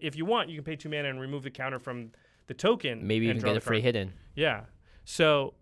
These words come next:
Speaker 1: I just think the fact that it draws you cards, pumps your wizards. Yeah, you, you, those tokens have haste. So there are gonna be times when it's like, "Well, I might as well do three damage to somebody."
Speaker 2: Yeah.
Speaker 1: Yeah.
Speaker 2: This next one's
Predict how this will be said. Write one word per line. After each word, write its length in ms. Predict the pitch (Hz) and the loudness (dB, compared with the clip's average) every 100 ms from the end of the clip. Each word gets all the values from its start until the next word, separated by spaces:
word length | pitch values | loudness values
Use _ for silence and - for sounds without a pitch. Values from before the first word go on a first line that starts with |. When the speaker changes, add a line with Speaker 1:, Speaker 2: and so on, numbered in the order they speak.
| - | -2
Speaker 1:
I 100 | 151 | 0
just 320 | 143 175 175 | 2 0 -2
think 240 | 190 175 - | -2 -4 -2
the 100 | 151 | -2
fact 260 | 160 143 151 | 0 0 0
that 80 | |
it 80 | 131 | -4
draws 220 | 123 135 127 | 2 0 0
you 80 | |
cards, 300 | 123 131 127 - | -4 -2 -2 -2
pumps 260 | 135 120 | -6 -6
your 100 | 127 | -6
wizards. 400 | 123 123 127 123 | -4 -4 -6 -4
Yeah, 180 | 143 117 | -2 -2
you, 200 | 110 139 - | -2 -12 -14
you, 160 | 165 - - | -16 -12 0
those 180 | 170 175 | 0 2
tokens 220 | 180 170 | -2 -2
have 120 | 147 | -6
haste. 400 | 135 170 190 - - - - | -2 -2 -4 -12 -20 -20 -10
So 100 | - | 0
there 120 | 147 | 2
are 140 | 135 147 | 4 4
gonna 120 | 156 | 4
be 80 | 139 | 0
times 380 | - 123 131 123 | -2 -2 -2 -2
when 140 | 120 | -4
it's 120 | 117 | -4
like, 140 | 113 107 | -8 -4
"Well, 340 | 175 160 147 _ _ _ | 0 0 0 _ _ _
I 100 | 143 | -8
might 120 | 156 160 | -2 -2
as 120 | 120 | -2
well 80 | 135 | -6
do 120 | 120 | -6
three 200 | 107 107 | -8 -8
damage 300 | 101 98 98 | -8 -8 -12
to 40 | 107 | -14
somebody." 320 | 104 101 107 | -12 -10 -8
Speaker 2:
Yeah. 220 | 69 - - - | -10 -10 -14 -8
Speaker 1:
Yeah. 200 | 107 110 _ _ | -8 -8 _ _
Speaker 2:
This 160 | 156 160 | 2 4
next 240 | 170 - | 4 2
one's 260 | 139 120 | -4 -4